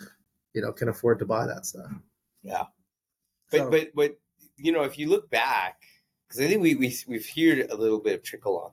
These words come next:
Speaker 2: this in the last, like, month.
Speaker 1: Mm-hmm.
Speaker 2: And w-, I've heard anecdotally that, like, there's a lot more, um, notices going out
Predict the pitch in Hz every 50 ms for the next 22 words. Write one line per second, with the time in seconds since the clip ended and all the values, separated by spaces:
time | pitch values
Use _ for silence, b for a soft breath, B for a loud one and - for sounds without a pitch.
0 | - - - - - - - - - - 95 90 92 92 87 87 90 87 - -
1 | - 98 98 95 - _ _ _ _ _ _ 95 95 87 82 - - _ _ _
2 | _ _ _ B B B B B 117 110 117 123 B _ - - 117 117 117 123
3 | - - 117 131 127 139 160 165 170 170 165 165 - _ _ _ _ _ _ _
4 | _ - 139 135 135 135 135 131 120 117 120 120 120 107 107 101 101 104 123 143
5 | 165 - 120 120 101 - 110 110 104 104 107 - _ _ _ _ _ _ _ _
6 | _ - 131 123 120 117 120 113 113 120 123 123 127 127 - - 120 117 117 117
7 | 117 113 113 110 107 104 104 - _ _ _ _ _ _ _ _ _ _ _ _
8 | _ _ _ - 107 107 104 98 95 95 95 - - _ _ _ _ _ _ _
9 | _ _ _ _ - 120 110 113 113 113 113 110 104 - - 107 95 85 82 -
10 | 101 98 95 95 92 95 92 92 92 - -